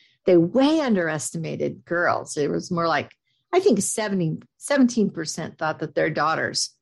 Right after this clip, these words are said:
had seen or looked at porn, and it was like fifty-eight percent. So there is this naivete gap. It's been studied. So if a parent could think about that and say,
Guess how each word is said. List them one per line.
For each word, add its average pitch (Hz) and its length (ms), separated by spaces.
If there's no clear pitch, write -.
had 156 320
seen 156 440
or 160 120
looked 151 220
at 147 120
porn, 147 380
and 117 120
it - 120
was - 260
like - 120
fifty-eight 139 520
percent. - 400
So 160 400
there 247 200
is 277 180
this 311 240
naivete 254 540
gap. 233 360
It's 196 200
been 156 160
studied. 220 720
So 233 300
if 233 160
a 233 60
parent 247 540
could 208 200
think 214 340
about 175 400
that 151 260
and 185 100
say, 170 560